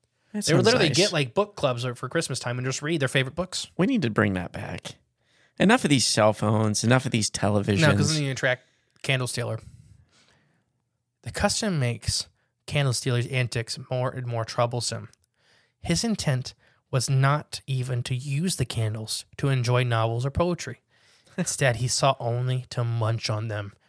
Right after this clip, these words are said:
Speaker 2: the tallow that was inside the candles.
Speaker 1: Oh, old school candles.
Speaker 2: To get as much of the tallow as possible, he made sure he took it from, eh, from the easiest target in the household,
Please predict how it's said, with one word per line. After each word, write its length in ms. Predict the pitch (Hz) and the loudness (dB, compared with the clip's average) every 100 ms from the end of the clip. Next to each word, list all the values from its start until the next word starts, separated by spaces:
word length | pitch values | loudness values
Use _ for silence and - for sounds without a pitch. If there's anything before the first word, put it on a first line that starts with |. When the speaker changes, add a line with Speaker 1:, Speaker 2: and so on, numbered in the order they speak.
| _ | _
Speaker 2:
the 100 | 120 | -8
tallow 560 | 113 - 123 120 104 101 | -4 2 2 2 -2 -8
that 120 | - 127 | -10 -8
was 260 | 123 113 | -10 -10
inside 360 | 131 113 - 110 | -10 -6 -4 -4
the 60 | |
candles. 440 | 110 123 113 104 131 | -6 -2 4 6 6
Speaker 1:
Oh, 140 | 117 107 | 6 6
old 240 | 95 143 | 6 6
school 260 | - - - | 2 -4 -6
candles. 560 | - 104 98 - - - _ _ _ _ _ _ _ _ _ - | -2 -2 -2 -2 -6 -8 _ _ _ _ _ _ _ _ _ -6
Speaker 2:
To 100 | 135 | 0
get 180 | 190 | 2
as 220 | 180 143 127 | 4 2 2
much 420 | 127 151 170 - | 4 4 2 -2
of 140 | 131 | -2
the 100 | 135 | -2
tallow 340 | - 139 131 127 | 2 4 4 2
as 120 | - | -2
possible, 580 | - 160 - 117 117 - _ _ _ _ _ | 0 2 0 -4 -8 -8 _ _ _ _ _
he 180 | _ 143 | _ -2
made 240 | 143 147 - | 0 0 -2
sure 540 | - 139 131 147 156 _ - - _ | -2 0 0 0 -6 _ -20 -20 _
he 220 | _ 127 | _ -12
took 280 | - 147 - | -4 -4 -2
it 140 | - | -6
from, 260 | - 127 135 | -6 -6 -6
eh, 200 | 120 123 - 135 | -8 -10 -8 -10
from 220 | - 143 | -2 0
the 140 | 127 131 | 4 4
easiest 340 | 123 139 135 | 4 2 2
target 340 | - 117 117 120 | 2 2 2 -2
in 40 | |
the 80 | 117 | 0
household, 400 | 127 120 113 | 2 2 -2